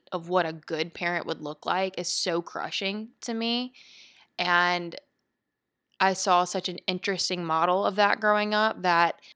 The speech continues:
I maybe don't trust myself to provide that for someone. And I think I would fail. So,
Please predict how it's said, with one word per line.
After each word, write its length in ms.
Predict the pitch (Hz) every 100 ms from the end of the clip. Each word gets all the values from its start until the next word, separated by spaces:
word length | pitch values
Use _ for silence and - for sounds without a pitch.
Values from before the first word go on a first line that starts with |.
| _
I 440 | 170 180 180 180 175
maybe 320 | 190 190 196
don't 240 | 202 170 -
trust 360 | - 180 -
myself 800 | 247 196 - - 123 208 - - - _ _ _ - -
to 560 | 202 190 185 175 170 - _ _ _ _ -
provide 640 | - 175 156 151 214 262
that 260 | 143 - - _ _ _ _ _
for 220 | 185 170
someone. 680 | - - 165 165 160 143 185 _ _ _ _ _ -
And 120 | 190
I 80 | 196
think 220 | 226 214
I 100 | 202
would 140 | 202
fail. 500 | - 175 220 226 - - - _ _ -
So, 640 | - - 202 190 185 180